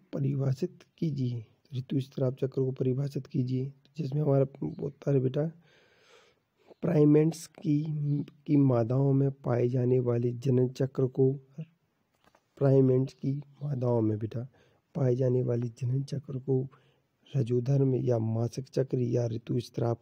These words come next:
कहते हैं। पृथक चक्र तरुषा अवस्था में प्रारंभ होता है, जिसे मीनार की,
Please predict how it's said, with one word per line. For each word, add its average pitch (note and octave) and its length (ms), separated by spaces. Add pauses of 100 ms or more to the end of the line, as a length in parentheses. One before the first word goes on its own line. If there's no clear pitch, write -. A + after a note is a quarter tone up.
कहते A#2 300
हैं। C#3+ 220 (1000)
पृथक E3 340
चक्र D#3 380 (540)
तरुषा C3 480 (140)
अवस्था B2+ 420
में D#3 120
प्रारंभ C3 560
होता A#2+ 420
है, C3+ 120
जिसे B2+ 280
मीनार A#2 500
की, D3 460